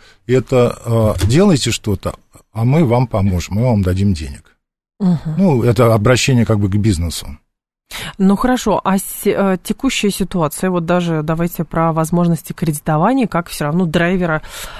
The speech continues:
Speaker 2: а, в общем-то, там, экономического развития. Ключевая ставка опущена до одиннадцати процентов.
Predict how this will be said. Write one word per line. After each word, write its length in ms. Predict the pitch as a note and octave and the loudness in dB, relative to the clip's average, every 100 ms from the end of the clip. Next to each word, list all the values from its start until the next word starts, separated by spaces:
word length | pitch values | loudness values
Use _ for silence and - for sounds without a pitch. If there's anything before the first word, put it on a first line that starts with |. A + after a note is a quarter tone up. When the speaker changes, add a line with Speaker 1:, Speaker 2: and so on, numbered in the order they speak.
| - - | -14 -6
Speaker 2:
а, 600 | D#3 D#3 D3+ D3 C#3+ C#3 | -2 2 2 0 -2 -4
в 60 | |
общем-то, 400 | D#3 D#3+ D#3 D3+ | -4 -4 -2 -4
там, 180 | D3 D3+ | -2 -2
экономического 600 | D3+ E3+ E3+ - - E3+ | 0 0 0 -2 -4 -2
развития. 420 | F3 F3 D#3 - | 0 0 -2 -6
Ключевая 420 | - F3 - D#4 E4 | -2 0 2 2 0
ставка 400 | - - - G#3+ | 0 -2 0 -2
опущена 500 | G#3+ G#3+ - C#4 C4+ | 0 -2 -2 0 0
до 160 | G3+ | 0
одиннадцати 400 | G#3 G#3 G#3+ - | 0 0 -2 -4
процентов. 600 | G3 G3 - E3+ C3 D#2 | -2 -2 0 -2 -2 -8